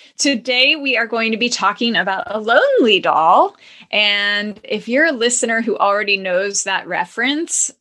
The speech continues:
uh, I am sure you are stoked for this episode. If, however, the phrase "the lonely doll" does not register for you at all, then Kim and I are very excited to introduce you to a children's book that I think is going to become your new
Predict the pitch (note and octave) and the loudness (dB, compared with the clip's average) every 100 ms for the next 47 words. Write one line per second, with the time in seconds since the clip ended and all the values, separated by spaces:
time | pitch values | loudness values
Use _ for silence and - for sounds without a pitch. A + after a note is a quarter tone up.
0 | _ - F#3 F3+ E3+ F3+ F#3 F#3+ A3+ - | _ -6 -2 0 2 2 2 0 0 0
1 | G#3+ G#3+ A3+ G3+ G3+ - - G#3+ G#3 - | 0 -4 -4 -4 -2 -2 0 -2 -4 -8
2 | - G#3+ G3 F#3+ - F#3+ G3+ - F3+ - | -16 -12 -10 -10 -8 -8 -8 -12 -14 -12
3 | - - _ _ _ A#3 D4 - C4 A#3+ | -14 -18 _ _ _ 2 2 0 0 2
4 | G#3+ G3+ G3+ F#3+ G#3+ G3 G#3+ G#3 G3+ G3+ | 2 0 0 0 -2 -6 -2 0 0 -2
5 | - - - G3+ G3+ G3+ G3+ G3+ G3 F#3 | -10 -16 -6 -4 0 0 0 -6 -8 -6
6 | F#3+ F#3+ F#3+ F3 D#3+ F3 F#3 F#3 G3 G3 | -4 0 4 2 0 -6 -10 -10 -8 -8
7 | E3 F3+ F3 G#3 - G#3+ G#3+ A3 G#3+ F#3+ | -6 -8 -6 -6 -4 -8 -8 -6 -4 -4
8 | - F3+ F3+ F#3+ C4+ - F#3+ F#3 - B3 | -4 -2 2 2 0 -2 -6 -6 -2 0
9 | B3 A3 G#3 - F#3 F3 F3 F3 A#3 F#4 | 2 4 2 0 0 0 -4 0 4 4
10 | E4+ - - G3+ G3 G3 F#3+ F3+ G#3+ G3+ | 4 -2 -2 0 0 -4 -6 -6 -6 -6
11 | G3+ A3 - G3+ F3+ F3 F#3 E3 - G#3+ | -4 -2 -2 -2 -4 -6 -6 0 0 0
12 | G#3+ F#3+ - F#3+ F3+ - - F3 G3+ G3 | -6 -8 -8 -10 -8 -4 0 0 0 -6
13 | F3+ - F#3 F#3 F3 F#3+ F3+ F#3 F3+ F3+ | -8 -10 -10 -10 -10 -8 -8 -6 -4 -6